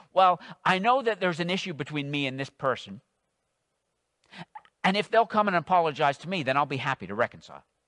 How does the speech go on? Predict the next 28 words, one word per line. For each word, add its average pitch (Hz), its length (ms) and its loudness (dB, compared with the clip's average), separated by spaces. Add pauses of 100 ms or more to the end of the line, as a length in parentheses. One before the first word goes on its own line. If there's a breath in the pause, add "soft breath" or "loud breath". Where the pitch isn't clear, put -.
(680 soft breath)
But 180 140 -8
that 226 200 2
is 165 120 -6
not 175 440 0 (280 soft breath)
the 165 100 -2
behavior 156 600 2 (200 soft breath)
of 139 140 -6
a 143 40 -4
peacemaker. 127 520 -8
That's 202 180 -8
not 214 160 2
the 190 80 -8
behavior 156 580 0 (220 loud breath)
of 151 140 -4
a 147 60 -6
follower 160 480 2
of - 120 -8
Christ. 165 260 -2
In 151 80 -12
fact, 175 220 -6
the 139 40 -20
instruction, 170 680 -2 (140)
the 185 80 -6
instruction 180 460 -4
that 139 100 -10
Scripture 196 440 -8 (120)
gives 180 300 -8
to 180 300 -12